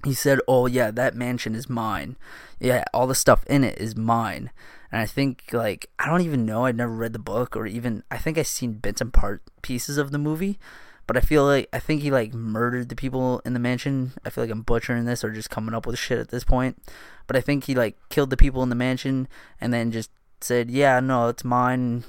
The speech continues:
it's all mine," you know? Basically, what he did was fake his wealth and fortune and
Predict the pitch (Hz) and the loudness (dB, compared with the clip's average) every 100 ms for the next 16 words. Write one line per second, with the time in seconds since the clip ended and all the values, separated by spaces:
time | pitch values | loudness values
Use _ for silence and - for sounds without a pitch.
0 | - 131 135 131 117 113 110 113 117 113 | -12 -6 0 2 2 -2 -4 -2 -2 -2
1 | 117 135 143 175 - 156 127 139 135 - | -4 -2 0 0 2 0 2 0 -2 -6
2 | 135 131 131 110 104 - - 117 107 - | -2 0 0 -2 -6 -8 -4 -4 -4 -12
3 | - - - - - 139 117 107 - - | -20 -20 -20 -20 -8 -4 -2 -2 -4 -4
4 | - - - 123 117 104 107 - - 110 | -8 -20 -18 -6 -2 -2 -2 -8 -10 -8
5 | 107 - - 117 107 - 107 98 107 | -8 -12 -6 -4 -2 -4 -8 -8 -8